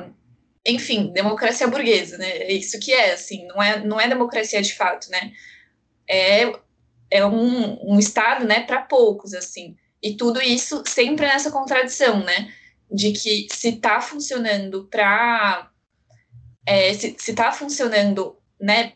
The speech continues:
pra, pra acumulação de capital, necessariamente tá funcionando também pra exploração da força de trabalho, né? Então, como que,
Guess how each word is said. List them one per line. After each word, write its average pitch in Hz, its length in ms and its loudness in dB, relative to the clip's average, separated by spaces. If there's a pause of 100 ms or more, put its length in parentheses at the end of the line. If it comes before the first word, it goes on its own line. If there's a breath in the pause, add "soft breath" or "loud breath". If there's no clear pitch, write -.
pra, 226 640 2 (840)
pra 202 120 0
acumulação 233 420 0
de 202 100 0
capital, 226 540 0
necessariamente 233 800 0
tá 226 100 0
funcionando 233 460 -2
também 233 440 0 (140)
pra 220 160 4
exploração 240 520 -2
da 220 100 -6
força 214 300 -6
de 208 120 -8
trabalho, 208 480 0
né? 180 100 -12 (120)
Então, 190 300 -8 (400 loud breath)
como 208 320 2
que, 214 640 -4